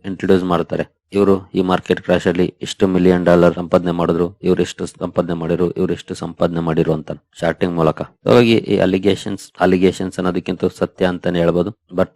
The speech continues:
ವೈಟ್ ಹೌಸ್ ಡಿಸಿಷನ್ ಅನ್ನ ಮುಂಚೆನೆ ಬೇರೆಯವ್ರಿಗೆ ತಿಳಿಸ್ತಾರೆ ಅಂದ್ರೆ ಪರಿಸ್ಥಿತಿಯನ್ನ ಊಹೆ ಮಾಡ್ಕೊಳ್ಬಹುದು. ಏನು ಮಾಡೋಕ್ಕಾಗಲ್ಲ, ನಾಲ್ಕು ವರ್ಷ ಅನುಭವಿಸ್ಬೇಕು ಟ್ರಂಪ್ ಅನ್ನ ಸಮಸ್ಯೆಗಳನ್ನ ಅಂತಾನೆ ಹೇಳ್ಬೋದು. ಇನ್ನು ನೆಕ್ಸ್ಟ್ ಎಫ್ ಐ ಎಸ್ ಡಿ ಐ ಎಸ್ ಆಕ್ಟಿವಿಟೀಸ್ ಕಡೆ ಬಂದ್ರೆ, ನಿನ್ನೆ ಎಫ್ ಐ ಎಸ್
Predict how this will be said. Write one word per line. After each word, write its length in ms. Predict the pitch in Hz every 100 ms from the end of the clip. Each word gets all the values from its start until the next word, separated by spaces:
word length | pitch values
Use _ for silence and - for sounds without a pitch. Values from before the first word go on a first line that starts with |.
| -
ವೈಟ್ 300 | 90 95 101
ಹೌಸ್ 240 | 98 - 82
ಡಿಸಿಷನ್ 500 | 95 - 98 - 90
ಅನ್ನ 200 | 92 85 87 -
ಮುಂಚೆನೆ 420 | 113 113 107 107 -
ಬೇರೆಯವ್ರಿಗೆ 440 | 82 87 95 92 90 -
ತಿಳಿಸ್ತಾರೆ 460 | - 90 85 - 82
ಅಂದ್ರೆ 300 | 85 82 82
ಪರಿಸ್ಥಿತಿಯನ್ನ 680 | 98 90 - 85 - 85 85 80 -
ಊಹೆ 240 | 82 78
ಮಾಡ್ಕೊಳ್ಬಹುದು. 800 | 76 78 - - - 69 - _ _ _ -
ಏನು 160 | - 107
ಮಾಡೋಕ್ಕಾಗಲ್ಲ, 580 | 104 98 98 98 95 95
ನಾಲ್ಕು 280 | 90 85 82
ವರ್ಷ 120 | 87
ಅನುಭವಿಸ್ಬೇಕು 600 | 82 82 82 - 82 80
ಟ್ರಂಪ್ 320 | - 82 78
ಅನ್ನ 180 | 82 82 -
ಸಮಸ್ಯೆಗಳನ್ನ 680 | - 82 87 - 76 78 76
ಅಂತಾನೆ 320 | 76 - 78
ಹೇಳ್ಬೋದು. 400 | 78 76 95 - _ _ _ _
ಇನ್ನು 200 | 110 113 113
ನೆಕ್ಸ್ಟ್ 300 | 107 - 107 107
ಎಫ್ 160 | 107 -
ಐ 40 |
ಎಸ್ 180 | 95 -
ಡಿ 80 | -
ಐ 40 |
ಎಸ್ 180 | 90 90
ಆಕ್ಟಿವಿಟೀಸ್ 460 | 80 - 90 85 -
ಕಡೆ 140 | 90
ಬಂದ್ರೆ, 280 | 92 85 87 _ 107
ನಿನ್ನೆ 200 | 107 104
ಎಫ್ 180 | 95
ಐ 40 | 98
ಎಸ್ 260 | 95 -